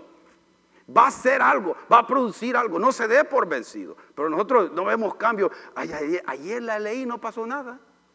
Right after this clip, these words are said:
¿Y cuánto tiempo? Cinco minutos. No, cambia. Bueno, va, tiene que pasar más tiempo la disciplina, la autodisciplina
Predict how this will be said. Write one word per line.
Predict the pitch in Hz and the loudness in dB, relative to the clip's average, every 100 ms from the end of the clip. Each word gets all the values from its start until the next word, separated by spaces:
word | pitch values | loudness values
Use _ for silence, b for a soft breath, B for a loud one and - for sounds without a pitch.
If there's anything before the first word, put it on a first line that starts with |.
| _ _ _ _ | _ _ _ _
¿Y | - | -10
cuánto | 127 214 208 | -4 -2 -2
tiempo? | 226 220 156 139 | -2 -4 -6 -6
Cinco | 202 226 | -8 -6
minutos. | 190 208 247 123 107 | -6 -6 -8 -8 -10
No, | 117 110 262 | -8 -8 -10
cambia. | - 117 - b b b b b - | -12 -14 -16 b b b b b -16
Bueno, | 139 - _ | -14 -14 _
va, | - 190 - | -10 -10 -10
tiene | 175 226 | -6 -6
que | 220 | -6
pasar | - 262 - 190 | -6 -6 -4 -4
más | 330 - - | -2 -4 -6
tiempo | 185 269 165 151 | -8 -6 -2 -2
la | 143 | -2
disciplina, | 143 - 135 190 233 147 123 | -6 -10 -12 -8 -6 -4 0
la | 127 | 2
autodisciplina | 233 240 220 202 185 160 147 135 135 | 2 2 -4 -6 -8 -8 -6 -4 -4